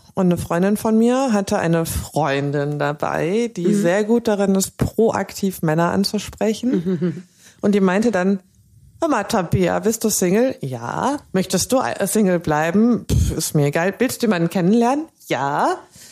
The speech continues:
Speaker 1: Und dann hab ich noch gesagt, "Aber hier sind keine attraktiven Männer."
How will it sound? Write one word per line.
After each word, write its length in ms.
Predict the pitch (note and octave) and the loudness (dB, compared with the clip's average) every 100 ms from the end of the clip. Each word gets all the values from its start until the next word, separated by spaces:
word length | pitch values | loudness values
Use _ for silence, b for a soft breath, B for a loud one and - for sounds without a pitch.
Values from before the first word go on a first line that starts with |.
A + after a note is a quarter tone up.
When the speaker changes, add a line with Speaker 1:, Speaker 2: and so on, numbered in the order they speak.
| B B B | B B B
Speaker 1:
Und 140 | G3 | 0
dann 80 | G3 | 2
hab 100 | G#3 | 0
ich 120 | - | 0
noch 160 | A3+ A3+ | 0 0
gesagt, 320 | G3+ G3 G3 | -2 0 -2
"Aber 120 | F#3 | 0
hier 180 | G3 G3 | 0 2
sind 200 | G#3+ B3 | 2 2
keine 280 | A#3 G3 G3+ | 2 2 0
attraktiven 640 | G3+ F#3+ F#3 - F#3+ G3 | -2 -4 -4 -6 0 4
Männer." 600 | F#3 A3 G3 F#3 B3 C#4+ | 4 4 4 2 0 -4